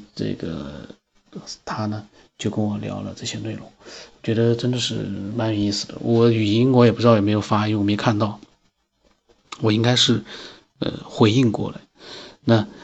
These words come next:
呃，如果说你有你的一些有意思的经历啊，或者也有过多层梦的经历，如果你记得清楚的话，你也可以把它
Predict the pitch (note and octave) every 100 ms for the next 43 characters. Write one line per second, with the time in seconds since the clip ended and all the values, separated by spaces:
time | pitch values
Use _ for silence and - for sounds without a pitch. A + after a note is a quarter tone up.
0 | - - - F2 D#2+ G#2 C3 D3+ E3+ C3+
1 | B2 A#2+ G#2+ - - - - - E2+ -
2 | A#2+ A2+ - - - - - B2 B2+ A#2+
3 | - - - - - - - D3+ A#2 A2
4 | - - - A#2 A2+ C3+ A#2 - - B2+
5 | G#2+ - - B2+ - G#2+ A2+ G#2 - A2
6 | A2+ G2+ - _ _ - C#3+ G3+ D#3+ A#2
7 | G3 - E3+ D#3+ - - - - - _
8 | A2 G#2 A2+ G#2 - - -